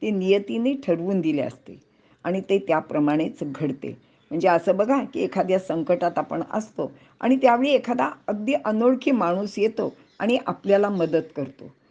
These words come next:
आणि आपण म्हणतो की तो अगदी देवासारखा धावून आला. पण तो जो देवासारखा धावून येतो, त्याला नियतीने पाठवलेलं असतं आणि ते तसं आधीच ठरलेलं असतं, फक्त आपल्याला त्याची माहिती नसते.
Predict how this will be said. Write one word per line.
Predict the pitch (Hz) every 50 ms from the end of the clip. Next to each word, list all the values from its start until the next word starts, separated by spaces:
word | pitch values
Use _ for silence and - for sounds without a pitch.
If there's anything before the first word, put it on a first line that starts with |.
| _ _ _ _ _ -
आणि | - 196 208
आपण | 202 180 175 - 170 190
म्हणतो | 190 185 202 220 220 254 226 190 - - _ _ _ _
की | - 262
तो | 262 285
अगदी | 285 285 269 254 294 277
देवासारखा | 220 208 190 175 180 208 233 233 - 240 240 - 240 240
धावून | 214 185 165 - 311 170 160
आला. | 143 123 117 - - _ _ _ _ _ _ _ _ _ _ _ -
पण | 262 269
तो | 269 285 277 277
जो | 262 302
देवासारखा | 294 240 214 220 202 196 214 254 269 262 294 - 285 - 349
धावून | 247 202 180 175 202 214 220
येतो, | 220 208 - - - 147 - - _ _ _ _ _ -
त्याला | 185 185 190 202 196 185 - 269 -
नियतीने | 202 208 226 240 240 240 240 269 262 262 269
पाठवलेलं | 262 - 185 185 185 - 196 185 180 175 170 160
असतं | 151 151 - - _ - 233 190 - _ _ _ _ _ -
आणि | 175 190 214 247 285 277 - - _ -
ते | - 226 220 -
तसं | 202 190 - 185 220 - - - -
आधीच | 165 180 180 220 233 254 247 - 262 262 277 - -
ठरलेलं | 190 175 170 170 170 170 165 160 - -
असतं, | - 185 196 - - 170 151 151 - _ _ _ _ -
फक्त | 285 302 - - 320 339 - - -
आपल्याला | - - - - 220 208 208 202 - - 262 - _ _
त्याची | - 180 170 170 - 185
माहिती | 175 160 151 147 135 135 151 165
नसते. | 160 147 135 131 - - - 120 113 -